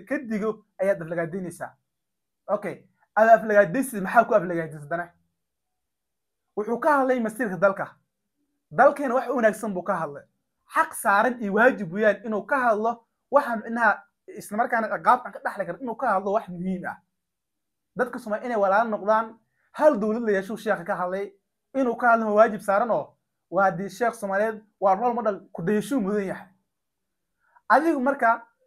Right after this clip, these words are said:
shakhsiyaal dhalinyaro ah oo khayri muslimiin ah, qabiil isku haystaan oo TikTok joogaan,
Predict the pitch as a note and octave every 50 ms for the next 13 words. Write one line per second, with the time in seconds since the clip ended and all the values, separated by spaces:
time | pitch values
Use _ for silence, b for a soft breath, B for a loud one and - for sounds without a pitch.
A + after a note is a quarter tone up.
0 | _ _ _ - - - - - - - A3 A#3 B3 C4+ D4 C#4 - - _ _
1 | _ G#3 G#3+ G#3 G#3 G#3+ A#3 B3 A3 F#3 D3+ - - _ _ _ _ _ _ _
2 | _ _ _ _ _ - G3+ G3+ G3 G#3+ A3 G#3+ G3+ G#3+ F#3+ G3+ - - G3+ G3+
3 | F#3+ A#3+ B3+ G#3+ F3 C#3+ C3 - _ _ _ _ _ _ _ _ - A3 B3 A#3
4 | D4+ C#4+ B3 A3 G3 - - C4 A#3 A3+ G#3+ G3 - - - A3+ A3+ A3 G3+ F#3
5 | F#3+ C#4 C#4+ - - B3+ B3 A3+ F#3 G3+ D#3+ F#3 G3+ G#3+ A#3+ B3 G#3+ F#3 E3+ E3+